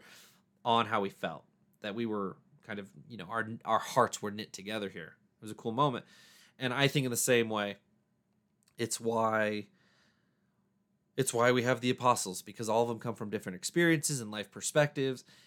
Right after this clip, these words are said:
and they work together when they receive revelation. They don't all see it the exact same.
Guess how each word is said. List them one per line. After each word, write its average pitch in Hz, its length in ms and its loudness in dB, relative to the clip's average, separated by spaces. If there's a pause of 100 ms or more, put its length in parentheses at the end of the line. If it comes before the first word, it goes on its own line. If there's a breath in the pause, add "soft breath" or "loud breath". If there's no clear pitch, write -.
(140)
and 104 400 -2 (760)
they 123 220 8
work 123 260 4
together 98 500 -8 (720)
when 101 200 -12
they 113 140 0
receive 113 320 0
revelation. 107 680 -4
They 117 100 -8
don't 127 160 4
all 127 120 6
see 131 240 -2
it - 180 -4
the 113 120 -12
exact 107 340 -10
same. 78 260 -10